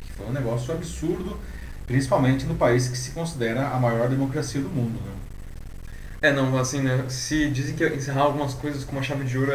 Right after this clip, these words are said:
Speaker 2: é o, algo super bom, né, excelente, não sei qual que seria o oposto pra isso, mas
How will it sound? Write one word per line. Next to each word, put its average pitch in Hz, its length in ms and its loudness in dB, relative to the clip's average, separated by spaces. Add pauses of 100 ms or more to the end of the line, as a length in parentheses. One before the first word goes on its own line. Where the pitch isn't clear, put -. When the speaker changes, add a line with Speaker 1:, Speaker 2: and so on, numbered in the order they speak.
Speaker 2:
é 127 100 4
o, 123 480 2
algo 120 180 0
super 143 320 -4 (280)
bom, 127 420 2
né, 127 160 2
excelente, 131 540 -2
não 151 140 -6
sei 151 120 -4
qual 156 140 -2
que - 60 -8
seria 156 180 -2
o - 20 -4
oposto 139 400 -4
pra 139 200 0
isso, 123 220 -2
mas 110 300 -4